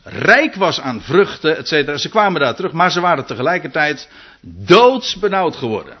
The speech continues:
Want ze zeiden, die, "We zijn als sprinkhanen. Die mensen, dat z-, dat zijn reuzen die daar wonen. En we kunnen het nooit,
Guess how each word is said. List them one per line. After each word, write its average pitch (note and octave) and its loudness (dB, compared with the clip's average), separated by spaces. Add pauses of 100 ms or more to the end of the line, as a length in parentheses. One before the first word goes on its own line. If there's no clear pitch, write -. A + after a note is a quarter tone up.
(280)
Want A#2 -10
ze B2 -8
zeiden, C3+ -4
die, B2+ -6
"We B2 -4
zijn D#3+ -2
als - -2
sprinkhanen. C3 -4
Die D3+ -10
mensen, F#3+ -8
dat D#3+ -8
z-, E3 -10
dat E3+ -6
zijn D3 0
reuzen E3+ 0
die C#3+ -6
daar A2+ 2
wonen. A2+ -2 (1400)
En E3 2
we D3+ 2
kunnen F#3 2
het D3 -2
nooit, G3+ 2